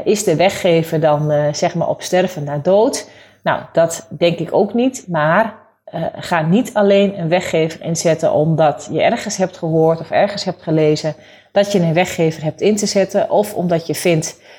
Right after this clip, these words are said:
ja, dat je weggever per se, stel hij is, eh, eh, outdated en hij is niet meer, eh, nou ja, dan heb je het woord relevant weer, hij is niet meer relevant zozeer voor nu en je denkt: "Ja, ik moet eigenlijk nu een nieuwe weggever maken."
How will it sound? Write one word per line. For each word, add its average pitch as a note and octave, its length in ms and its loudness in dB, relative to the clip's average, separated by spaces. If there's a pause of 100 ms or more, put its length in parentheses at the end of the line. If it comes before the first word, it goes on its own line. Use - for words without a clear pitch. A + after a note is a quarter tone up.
(120)
ja, F3 280 0
dat D3+ 180 -4
je E3+ 80 2
weggever E3 580 0
per D#3+ 180 -4
se, D#3+ 420 0 (400)
stel F#3 340 0
hij D#3 220 2
is, D#3 180 -2
eh, D#3+ 80 -2 (260)
eh, D#3+ 260 -4
outdated G#3 640 2
en D#3+ 120 -2
hij D#3+ 200 2
is D#3+ 100 -2
niet D#3 160 -4
meer, D#3+ 420 2 (460)
eh, E3+ 100 -12
nou D3+ 440 0
ja, D3+ 60 2
dan D3 80 2
heb D3+ 100 2
je E3 80 -6
het D#3 60 -6
woord E3 160 -2
relevant E3+ 520 0
weer, D#3+ 100 2
hij C#3+ 100 4
is D#3 120 -2
niet - 140 -2
meer D#3+ 180 0
relevant D#3+ 520 0
zozeer E3 340 -2
voor D#3 160 -6
nu G3 200 2
en F#3+ 120 0
je D#3+ 100 2
denkt: D#3+ 200 0
"Ja, F3 100 2
ik - 180 0
moet E3+ 300 0
eigenlijk D#3+ 400 -2
nu E3 180 -2
een D3+ 100 0
nieuwe E3+ 260 2
weggever G#3 640 0
maken." G#3 500 2